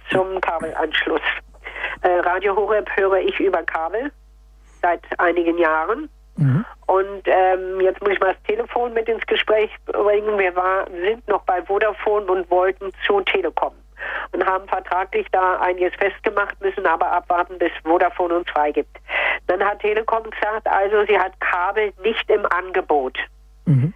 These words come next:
Speaker 1: Dann kann ich ja Radio Horeb nicht mehr hören.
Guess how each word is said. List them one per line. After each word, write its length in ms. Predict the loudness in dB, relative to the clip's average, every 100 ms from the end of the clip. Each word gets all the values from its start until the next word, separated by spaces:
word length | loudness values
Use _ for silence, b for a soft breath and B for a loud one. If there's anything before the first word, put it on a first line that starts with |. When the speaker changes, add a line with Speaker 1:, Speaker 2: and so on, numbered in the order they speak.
| -2
Speaker 1:
Dann 160 | -2 0
kann 220 | -2 -2
ich 120 | -2
ja 120 | 0
Radio 380 | 2 0 2 2
Horeb 320 | 2 2 0 -2 -6
nicht 180 | -6 -2
mehr 120 | 2
hören. 320 | 2 2